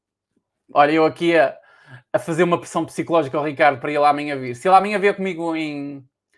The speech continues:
em live, nós falamos do assunto que o César Campos estava aqui a, a falar,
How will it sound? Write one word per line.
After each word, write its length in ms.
em 120
live, 500
nós 260
falamos 400
do 120
assunto 480
que 340
o 80
César 320
Campos 240
estava 240
aqui 440
a, 400
a 40
falar, 360